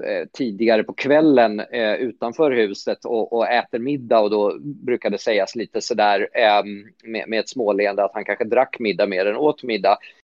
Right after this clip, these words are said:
Och att, eh, han senare i livet ha-, hade alkoholproblem. Och då kan ju det både leda till förstås att man, eh, isolerar sig,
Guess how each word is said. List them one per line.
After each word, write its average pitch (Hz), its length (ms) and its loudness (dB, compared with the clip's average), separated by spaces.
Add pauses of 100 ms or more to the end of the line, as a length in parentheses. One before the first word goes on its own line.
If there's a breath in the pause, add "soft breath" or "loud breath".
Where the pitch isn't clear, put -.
Och - 240 0
att, - 220 0
eh, 110 220 0
han 113 340 0
senare 117 520 -2
i - 20 2
livet 104 340 -2 (140)
ha-, 107 440 -4
hade 101 380 0
alkoholproblem. 104 1300 -2
Och - 280 -8
då 131 440 4 (360)
kan 135 220 0
ju 131 60 2
det 117 420 4
både 123 420 2
leda 135 340 6
till 107 300 0
förstås - 360 -6
att 101 120 -4
man, 104 260 -2
eh, 98 380 -2 (360)
isolerar 113 520 2
sig, 127 360 4